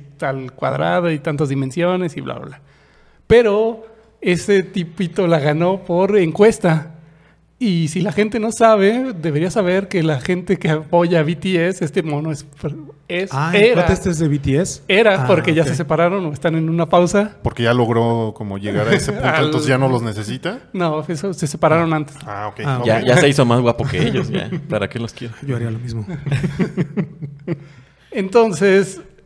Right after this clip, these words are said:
Speaker 1: pues lo que pasó es que la comunidad votó tóxicamente por él y ganó.
Speaker 3: ¿Tóxicamente?
Speaker 2: Ah, o sea, la
Speaker 1: Pues
Speaker 2: definición de quién era el más guapo era por una
Speaker 1: Era por
Speaker 2: encuesta.
Speaker 1: votación.
Speaker 2: Ah, ok.
Speaker 1: Y, y la
Speaker 4: Entonces hubo un esfuerzo.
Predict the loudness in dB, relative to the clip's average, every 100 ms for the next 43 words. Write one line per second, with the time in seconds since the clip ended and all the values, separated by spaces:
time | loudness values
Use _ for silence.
0 | _ -12 -4 -2 -2 0 0 2 4 2
1 | 2 0 0 -2 0 4 4 4 2 0
2 | 2 2 2 0 -6 -6 -4 -4 -2 -2
3 | -2 0 0 0 -2 -4 -4 -4 -6 -10
4 | -20 -20 -20 -20 -2 0 2 2 2 2
5 | 0 -2 -2 -4 -2 -2 0 2 0 0
6 | 0 0 0 0 0 -2 -2 -2 -2 0
7 | -2 -2 -2 0 4 6 6 6 6 6
8 | 4 2 2 0 -4 -12 -12 -16 -20 _
9 | -4 2 4 4 4 4 4 2 2 0
10 | 0 -2 -6 -10 -14 -14 -12 -8 -6 -6
11 | -8 -8 -6 -4 -4 -4 -6 -2 0 -2